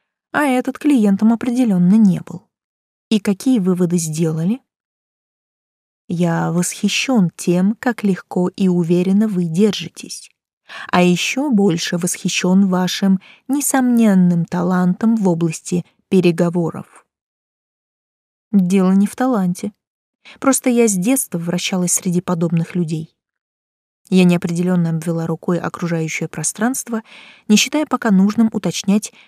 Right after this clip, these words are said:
каких конкретно людей я имею в виду, и тем самым давать о себе больше информации.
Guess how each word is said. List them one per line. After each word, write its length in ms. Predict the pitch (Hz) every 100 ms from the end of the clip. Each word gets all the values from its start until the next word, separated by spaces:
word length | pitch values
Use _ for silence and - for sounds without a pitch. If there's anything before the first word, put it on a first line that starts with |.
| _
каких 340 | - 185 226 -
конкретно 540 | 277 262 185 170 170
людей 300 | 156 156 170
я 180 | 151 151
имею 260 | 151 151
в 40 | 147
виду, 360 | 147 156 269 - _ _ _
и 100 | -
тем 220 | - 302
самым 460 | 285 - 226 247 247
давать 340 | 180 165 190 -
о 60 |
себе 340 | 240 247 220 240
больше 400 | 160 151 - -
информации. 760 | 175 - 180 160 147 - -